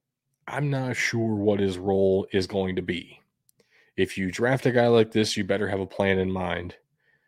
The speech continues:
It feels like the Bills coaching staff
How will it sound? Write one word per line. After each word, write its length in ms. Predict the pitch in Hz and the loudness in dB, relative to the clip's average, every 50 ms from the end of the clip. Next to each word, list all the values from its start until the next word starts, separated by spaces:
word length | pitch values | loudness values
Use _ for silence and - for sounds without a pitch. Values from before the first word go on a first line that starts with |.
| _ _ _ _ _ _ _ _ _ _ _ _ _ _ | _ _ _ _ _ _ _ _ _ _ _ _ _ _
It 60 | - | -8
feels 240 | - - 160 139 123 | -2 0 0 0 0
like 140 | 135 123 117 | 0 -2 -2
the 80 | - 107 | -4 -4
Bills 600 | 98 110 107 101 98 95 92 - - - - - _ _ _ _ _ _ _ _ _ _ _ | 2 4 4 4 4 4 2 -2 -2 -4 -6 -12 _ _ _ _ _ _ _ _ _ _ _
coaching 360 | - - 101 95 - 95 90 | -2 0 0 0 0 -2 -2
staff 560 | 87 - - 92 90 87 85 82 - - - | -2 -2 -2 0 0 0 -2 -4 -4 -10 -20